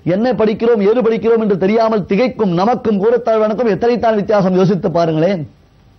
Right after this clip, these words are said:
என்ன சொன்னார் கூரத்தாழ்வான், எதற்கு பயந்தார் தெரியுமா? "சுவாமி, தேவரீருடைய திவ்ய நியமனம் இல்லாமல் அந்த புத்தகத்தை அடியேன் படித்து விட்டேன், அதற்கு தாங்கள் என்னை மன்னித்தருள வேண்டும்" என்பதுதான் கூரத்தாழ்வானுடைய பிரார்த்தனை.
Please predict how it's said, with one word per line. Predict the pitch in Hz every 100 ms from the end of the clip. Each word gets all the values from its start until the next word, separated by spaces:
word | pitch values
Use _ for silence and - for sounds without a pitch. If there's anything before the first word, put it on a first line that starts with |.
| _ _ _ _ _ _ _ _ - - - -
என்ன | 143 214
சொன்னார் | 202 226 226 185
கூரத்தாழ்வான், | 208 226 220 196
எதற்கு | 165 233 240
பயந்தார் | 220 220 214 190
தெரியுமா? | 165 160 190 202 147 - -
"சுவாமி, | - 151 151 185 220 - - _ _ 147
தேவரீருடைய | 127 165 208 220 220 226 226 220 220 190
திவ்ய | 180 180 254
நியமனம் | 247 240 240 233 226
இல்லாமல் | 226 220 214 202 285
அந்த | 254 233
புத்தகத்தை | 202 185 - 233 202 - 269
அடியேன் | 262 208 214 196
படித்து | 160 185 - 190
விட்டேன், | 170 175 175 170 - - - -
அதற்கு | 151 165 196 - 277 -
தாங்கள் | 233 220 220 214 196
என்னை | 180 170 240
மன்னித்தருள | 196 151 180 208 208 202 190
வேண்டும்" | 180 175 165 180
என்பதுதான் | 151 156 151 151 220 247
கூரத்தாழ்வானுடைய | 202 220 226 196 185 175 170
பிரார்த்தனை. | 151 147 139 120